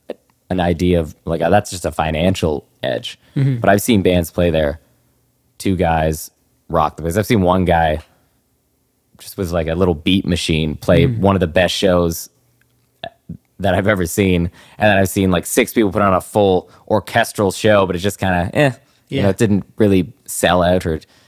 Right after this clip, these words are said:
Speaker 1: they, maybe they had a, where they were having a bad night, or they're at the end of their tour and they're kinda tired or something.
Speaker 2: Mm-hmm.
Speaker 1: So you never, I never know, and I never knew who, what it is. So I just take a chance. I'm like, "Oh yeah, I'll go, I'll go listen to this.
Speaker 2: Mm-hmm.
Speaker 1: It could be good. It might be the best show."
Speaker 2: Yeah.
Speaker 1: I've seen, like,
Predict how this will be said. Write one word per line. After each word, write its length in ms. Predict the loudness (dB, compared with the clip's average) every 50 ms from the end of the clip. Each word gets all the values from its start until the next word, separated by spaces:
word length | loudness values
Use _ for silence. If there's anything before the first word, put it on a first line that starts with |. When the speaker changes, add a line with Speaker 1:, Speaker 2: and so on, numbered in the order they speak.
| _ _ -8
Speaker 1:
they, 100 | -8 -4 -2
maybe 200 | 0 0 2 2
they 80 | 2
had 160 | 2 2 2
a, 40 | 0 -2
where 180 | -2 -2 0
they 100 | 2 2
were 60 | 2
having 200 | 2 2 0 0
a 40 | -2
bad 320 | -2 0 0 0 0 0 0
night, 240 | 0 0 0 0
or 40 | 2
they're 160 | 2 2 2
at 100 | 0 0
the 100 | -2 0
end 140 | 2 2 2 2
of 40 |
their 140 | 2 2 0
tour 320 | 0 -2 0 0 2 2 2
and 80 | 0 0
they're 80 | -2
kinda 200 | -4 -4 -6 -6
tired 460 | -6 -4 -4 -2 -2 0 -2 -2 -2
or 40 | -4
something. 360 | -4 -6 -6 -4 -4 -6 -6 -8 _ -14 -8
Speaker 2:
Mm-hmm. 260 | -4 -4 -2 -2 -4 -6 -8
Speaker 1:
So 140 | -4 0 2
you 60 | 4
never, 180 | 4 4 4
I 140 | 4 2 4
never 200 | 2 2 2 4
know, 400 | 4 4 4 4 4 2 0 -4 _ _ _ _ _ _ _ _ _ _ -6
and 120 | -2 0
I 40 | 2
never 220 | 2 2 2 2
knew 220 | 4 4 4 4 4
who, 260 | 2 2 0 0 -4 _ _ _ _ _ _ _
what 120 | -2 -2 0
it 80 | 0
is. 180 | 0 -2 -2 -2
So 100 | 0 2
I 80 | 2 0
just 220 | 0 -6 -12 _ _ _ _ _ _ _ _ _ _ _ _ -8
take 220 | -4 -4 -4 -4
a 40 | -6
chance. 380 | -8 -6 -6 -6 -6 -8 -10 -8
I'm 60 | -4
like, 100 | 0 2
"Oh 100 | 2 2
yeah, 120 | 2 0 0
I'll 80 | 0
go, 260 | 0 0 0 -2 -4 -6 _ -2
I'll 80 | 0
go 100 | 0 2
listen 240 | 0 0 -4 -6 -6
to 40 | -4
this. 200 | -4 -4 -6 -8 _ _ -10
Speaker 2:
Mm-hmm. 180 | -8 -6 -6 -6 -8 -10 -6
Speaker 1:
It 140 | -6 -4 0
could 140 | 0 2 2
be 60 | 2
good. 160 | 2 0 0 0
It 40 |
might 120 | 0 -2 0 0
be 60 | 0
the 80 | 0
best 220 | 2 0 0 0 -2
show." 220 | -4 -4 -4 -4 _ _ -8
Speaker 2:
Yeah. 160 | -8 -8 -6 -6
Speaker 1:
I've 120 | -6 -6 -4
seen, 200 | -2 0 2 2
like, 180 | 2 0 0